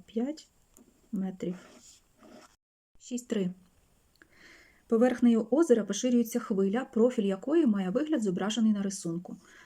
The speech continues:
За одну хвилину хвиля пройшла шістдесят метрів. Визнач шлях, який пройде поплавок на поверхні води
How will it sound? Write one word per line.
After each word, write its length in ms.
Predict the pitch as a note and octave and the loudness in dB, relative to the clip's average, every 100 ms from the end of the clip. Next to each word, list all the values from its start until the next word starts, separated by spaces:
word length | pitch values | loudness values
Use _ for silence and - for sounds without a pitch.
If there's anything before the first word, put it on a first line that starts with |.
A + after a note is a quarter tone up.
| - | -6
За 180 | F#3 G#3 | -2 0
одну 200 | G#3 A3+ | 2 2
хвилину 460 | - A3 D#4 F4 | 2 2 4 2
хвиля 300 | G#3+ G3+ D#4+ | 2 2 2
пройшла 380 | D#4+ G3 - A#3 | 0 -4 -2 -4
шістдесят 540 | - G#3 G3 F#3+ G#3+ | -4 -6 -6 -4 -2
метрів. 360 | G#3+ F#3 F#3 - - _ - | 0 -2 -4 -12 -16 _ -6
Визнач 540 | G3+ A3+ G3 F#3+ - | 0 0 0 -4 -6
шлях, 480 | - - A3 G3+ F3+ | -8 -2 0 0 -2
який 200 | F#3 G3 | -4 -4
пройде 280 | G#3 G3+ G3 | -2 -2 -4
поплавок 540 | G3 F#3 F#3 A3 E4 | -6 -4 -2 -2 -2
на 60 | B3 | -2
поверхні 460 | - F3+ F#3+ - F3+ | -2 -2 -2 -4 -4
води 320 | F3 A#3+ | -2 -2